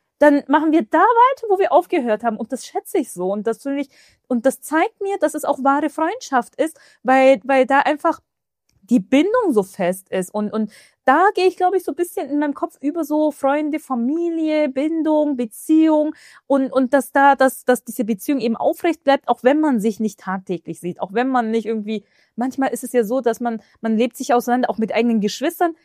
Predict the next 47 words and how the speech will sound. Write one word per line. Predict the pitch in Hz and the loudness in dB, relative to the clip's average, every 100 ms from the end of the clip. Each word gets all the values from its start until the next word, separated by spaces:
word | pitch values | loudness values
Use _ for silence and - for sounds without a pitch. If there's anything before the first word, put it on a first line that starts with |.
| _ | _
dann | - 233 | 0 4
weiß | 220 262 | 4 4
man | 277 | 0
nicht | 262 330 | -2 0
mehr, | 311 | 0
was | 240 247 | 0 0
die | 240 | -4
Person | 214 233 226 277 269 262 - | -4 -2 0 0 0 -2 -2
am | 226 220 220 | 0 0 0
liebsten | 247 262 - - - 240 | 2 2 2 -4 -2 0
ist | 285 277 - - | 2 0 -2 -8
oder | 175 160 | -6 -6
so. | 160 151 - _ _ _ _ | -6 -8 -10 _ _ _ _
Aber | 233 | -2
trotzdem | 262 392 - 220 | -2 -4 -4 -4
kann | 214 | -4
man | 185 185 | -4 -6
die | |
Person | 180 208 185 190 | -8 -6 -4 -4
als | 175 185 | -4 -6
beste | - 202 202 | -6 -6 -6
Freundin | 190 196 190 185 | -4 -2 0 -2
definieren, | 185 202 247 269 | -2 -2 -2 -2
find | - 165 - | -6 -12 -8
ich. | 220 | -8
Und | 208 196 | -8 -4
da, | 214 220 - _ _ | -2 -2 -8 _ _
ja, | 226 294 311 180 | -2 2 2 2
ähm, | 202 202 196 | 2 -2 -2
also | 202 190 190 - - - | -6 -6 -8 -12 -20 -14
da, | 190 214 - | -2 -2 0
wo | 214 196 233 | -4 0 0
ich, | 220 | 4
wo | 233 | 2
ich, | 220 - | 2 0
äh, | 208 | 0
jünger | 214 262 302 294 | 2 2 2 4
war, | 285 285 | 6 6
hatte | 269 269 | 4 -2
ich | - | 0
dann | 247 | 0
schon | - 277 | 0 -2
so | 226 | 0
irgendwie | 196 214 196 | -2 -4 -8
die | 185 | -8
Überlegung, | 190 196 202 190 196 | -4 -4 -4 -6 -4
ja, | 202 | -2